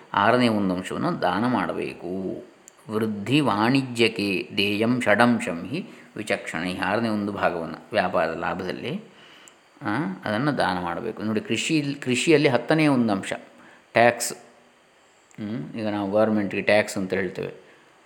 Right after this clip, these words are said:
ಇದು ಹಿಂದೆ ಉಂಟು ನೋಡಿ. ಅಂದರೆ ಟ್ಯಾಕ್ಸ್ ಯಾಕೆ? ಅದು ಗವರ್ಮೆಂಟ್ ಅದನ್ನು ವಿನಿಯೋಗ ಮಾಡ್ತದೆ, ಸರ್ಕಾರ, ಹ್ಮ್? ಆ ತೆರಿಗೆ ಹಣದಿಂದ ಜನರ ಕಲ್ಯಾಣ ಮಾಡ್ತದೆ ಅಂತೇಳಿ.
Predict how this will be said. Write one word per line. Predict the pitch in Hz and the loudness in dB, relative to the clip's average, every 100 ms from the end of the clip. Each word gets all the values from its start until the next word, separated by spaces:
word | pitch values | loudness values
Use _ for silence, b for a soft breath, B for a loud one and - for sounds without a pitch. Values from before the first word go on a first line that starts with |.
| _ _ _ - | _ _ _ -8
ಇದು | 127 | -2
ಹಿಂದೆ | 117 110 117 117 | -2 0 0 0
ಉಂಟು | 104 110 110 101 | 0 0 -4 -4
ನೋಡಿ. | 92 92 92 | -6 -8 -8
ಅಂದರೆ | 127 | -6
ಟ್ಯಾಕ್ಸ್ | 131 135 135 143 | 2 2 2 4
ಯಾಕೆ? | 143 143 | 4 4
ಅದು | 135 131 | 0 2
ಗವರ್ಮೆಂಟ್ | 135 147 143 | 2 2 4
ಅದನ್ನು | 143 143 | 4 4
ವಿನಿಯೋಗ | 147 147 147 | 2 2 4
ಮಾಡ್ತದೆ, | 123 92 - | 2 0 -4
ಸರ್ಕಾರ, | 98 - 87 | -6 -2 -4
ಹ್ಮ್? | 82 - - - 110 165 196 | -4 -14 -16 -8 -6 -6 -4
ಆ | 107 101 | -2 0
ತೆರಿಗೆ | 113 113 | 2 2
ಹಣದಿಂದ | 107 107 110 117 190 247 B B B - | 2 0 -2 -2 -2 -4 B B B -6
ಜನರ | 156 151 139 | 0 2 2
ಕಲ್ಯಾಣ | 135 110 104 95 | 2 2 2 0
ಮಾಡ್ತದೆ | 92 92 90 90 | -2 -4 -4 -4
ಅಂತೇಳಿ. | 87 - - | -6 -10 -14